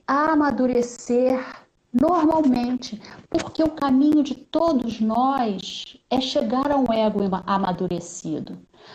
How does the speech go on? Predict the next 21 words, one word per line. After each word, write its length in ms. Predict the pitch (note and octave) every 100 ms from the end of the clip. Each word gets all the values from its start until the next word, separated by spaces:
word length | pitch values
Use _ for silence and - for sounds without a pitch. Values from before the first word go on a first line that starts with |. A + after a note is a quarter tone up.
| -
O 80 | B3
caminho 420 | B3 C#4 C4 D4
de 120 | D4
todos 680 | C4 - - D#4 E4 A#3+ G#3+
nós 580 | G3 G3 G#3+ A#3+ G#3+ -
é 80 | A3
chegar 680 | A#3 - B3+ G3 A#3 B3+ C4
a 40 |
um 120 | A3+ G3+
ego 280 | G3 F#3
mais 280 | F3+ F3 F3+
sutil. 600 | - F3 - - D3 - -
O 60 | -
caminho 440 | - D#4+ D4 D4
de 120 | C4+
todos 560 | B3+ - C#4+ C#4+ A#3 G#3 F#3
nós 500 | F#3+ - B3+ B3+ -
é 60 | C4
chegar 800 | - D#4 A#3+ G#3+ A#3 C#4 C#4+ B3+
a 60 |
uma, 420 | B3 B3 B3+ -